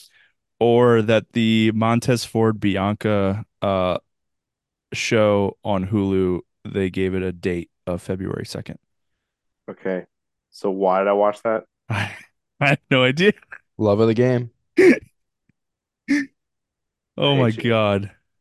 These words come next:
Speaker 2: I hate you.
Speaker 3: So it's not the T N A thing.
Speaker 1: Okay, hold on. I'm gonna go to W W E's main account.
Speaker 2: Nothing
Speaker 1: Their
Speaker 2: came
Speaker 1: most
Speaker 2: out of
Speaker 1: recent
Speaker 2: that.
Speaker 1: tweet is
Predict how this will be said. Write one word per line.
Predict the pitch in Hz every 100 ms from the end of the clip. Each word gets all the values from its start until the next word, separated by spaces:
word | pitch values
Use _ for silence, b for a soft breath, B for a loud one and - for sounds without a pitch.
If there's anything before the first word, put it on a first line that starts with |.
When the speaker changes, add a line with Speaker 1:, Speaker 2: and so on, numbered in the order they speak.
| _
Speaker 2:
I | -
hate | 80 -
you. | - - _ _ _ _ _ _ _ _
Speaker 3:
So | - 95
it's | -
not | 107 110
the | -
T | - 101
N | 92
A | 87 82
thing. | - - - _ _ _ -
Speaker 1:
Okay, | 101 -
hold | 95 98 90
on. | 87 98
I'm | 104
gonna | 104 101
go | 98
to | 92
W | 95 92
W | 90 87
E's | 92
main | 90
account. | 87 - 90 90 _ _ _ _ _ -
Speaker 2:
Nothing | 98 101 104 107 123
Speaker 1:
Their | 131
Speaker 2:
came | 123
Speaker 1:
most | 120 131 -
Speaker 2:
out |
of | 127
Speaker 1:
recent | 123 123 110
Speaker 2:
that. | -
Speaker 1:
tweet | 117 107 104
is | 113 101